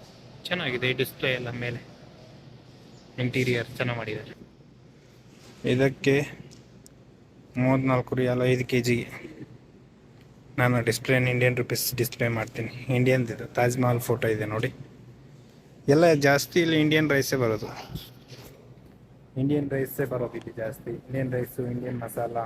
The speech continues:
ತರಕಾರಿ, ಮೀನು, ಫಿಶ್ ಎಲ್ಲ ಇಲ್ಲಿ ಇಂಡಿಯನ್ಸ್ ಜಾಸ್ತಿ ಬರೋದು. ಬನ್ನಿ,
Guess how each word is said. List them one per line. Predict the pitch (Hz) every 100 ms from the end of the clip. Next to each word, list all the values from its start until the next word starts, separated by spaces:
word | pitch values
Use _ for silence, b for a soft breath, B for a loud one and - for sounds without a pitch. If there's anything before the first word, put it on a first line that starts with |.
| 113 - - - - - -
ತರಕಾರಿ, | 113 117 123 120 117 - - - - 123
ಮೀನು, | 127 123 120 -
ಫಿಶ್ | 123 - 120 120 - - - 131
ಎಲ್ಲ | 143 143
ಇಲ್ಲಿ | 135 131 131 143
ಇಂಡಿಯನ್ಸ್ | 139 143 143 143 120
ಜಾಸ್ತಿ | 110 - 110
ಬರೋದು. | 107 - - - - - - - - - - - - - - - 131
ಬನ್ನಿ, | 123